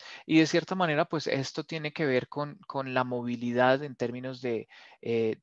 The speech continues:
tecnología, ¿no? ¿Cómo puedo hacer que un asistente en, en la tienda, en los diferentes pasillos, pueda responder a un requerimiento del cliente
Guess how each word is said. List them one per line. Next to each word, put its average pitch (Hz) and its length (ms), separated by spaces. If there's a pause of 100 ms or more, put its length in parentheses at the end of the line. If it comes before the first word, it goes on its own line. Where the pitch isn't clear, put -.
tecnología, 117 760
¿no? 127 240 (340)
¿Cómo 139 260
puedo 147 240
hacer 147 320
que - 140
un 139 260
asistente 135 800
en, 127 240
en 117 100
la 113 100
tienda, 123 420
en 135 80
los 127 100
diferentes 117 460
pasillos, 120 500
pueda 123 300
responder 123 760 (240)
a 131 60
un 123 80
requerimiento 131 540
del 135 120
cliente 127 420